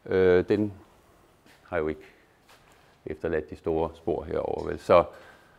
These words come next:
lad os nu se. Men altså, det er selvfølgelig et estimat. Men hvis vi antager tredive procent stigning i bruttonationalprodukt per person, målt på den her måde, så skal vores teknologifaktor, altså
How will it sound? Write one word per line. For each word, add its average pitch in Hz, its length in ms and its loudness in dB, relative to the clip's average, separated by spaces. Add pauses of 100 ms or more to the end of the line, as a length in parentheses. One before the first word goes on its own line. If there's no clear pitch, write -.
(100)
lad 127 80 8
os 147 100 6
nu 170 60 2
se. 80 300 -2 (520)
Men 120 100 4
altså, 127 200 4
det 156 100 8
er 170 40 8
selvfølgelig 160 640 6
et 123 80 0
estimat. 135 640 2 (640)
Men 185 160 6
hvis 226 300 4
vi 208 100 10
antager 185 400 8
tredive 143 300 6
procent 151 380 2
stigning 147 600 2
i 107 180 2
bruttonationalprodukt 107 800 -4
per 101 100 0
person, 147 280 2
målt 139 140 8
på 139 60 -4
den 156 160 4
her 156 100 2
måde, 139 320 6 (240)
så 185 120 2
skal 190 160 8
vores 151 180 10
teknologifaktor, 135 1080 6 (920)
altså 95 480 6